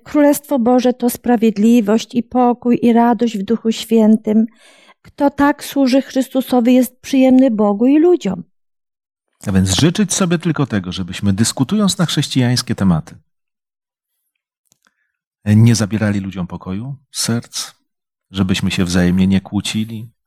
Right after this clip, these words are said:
Speaker 2: Pamiętajmy o tym, wiecie, jeżeli już mówimy jeść, nie jeść, to może pamiętajmy o tym wtedy, kiedy akurat, y, rozpoczniemy z kimś rozmowę albo dołączymy się do rozmowy,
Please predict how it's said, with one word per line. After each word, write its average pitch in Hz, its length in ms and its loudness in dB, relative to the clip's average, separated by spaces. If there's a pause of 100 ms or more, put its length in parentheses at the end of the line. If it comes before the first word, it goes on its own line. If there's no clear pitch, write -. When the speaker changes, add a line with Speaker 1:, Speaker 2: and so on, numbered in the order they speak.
(520)
Speaker 2:
Pamiętajmy 226 480 2
o 95 60 0
tym, 95 120 -8
wiecie, 98 200 -2
jeżeli 107 180 2
już 113 120 -2
mówimy 107 380 2
jeść, 104 520 -2
nie 98 200 2
jeść, 101 380 -4 (300)
to 311 60 -8
może 254 200 2
pamiętajmy 107 520 0
o 104 80 -2
tym 104 100 -8
wtedy, 98 280 -8
kiedy 92 260 -6
akurat, 92 500 -6
y, 92 320 -2
rozpoczniemy 98 560 -2
z - 100 -6
kimś 98 200 -6
rozmowę 95 400 0
albo 95 180 -2
dołączymy 95 520 -2
się 107 120 -10
do 95 120 -8
rozmowy, 92 500 -6